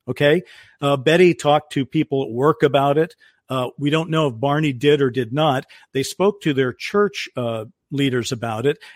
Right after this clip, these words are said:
and they spoke multiple times to church groups where they told their story. Um, not necessarily about being taken aboard the craft. That would come a little bit later, but they were, they were public about it.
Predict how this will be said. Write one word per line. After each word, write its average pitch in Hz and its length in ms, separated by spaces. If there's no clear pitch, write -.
and 143 120
they 147 80
spoke 156 360
multiple 175 480
times 131 580
to 135 140
church 156 440
groups 160 420
where 143 140
they 147 100
told 151 400
their 135 160
story. 135 500
Um, 139 380
not 214 320
necessarily 165 640
about 143 240
being 143 180
taken 147 280
aboard 135 340
the 120 60
craft. 135 420
That 139 180
would 131 140
come 139 200
a 131 40
little 147 220
bit 135 140
later, 143 260
but 120 140
they 160 100
were, 190 200
they 175 120
were 226 180
public 220 420
about 107 340
it. - 140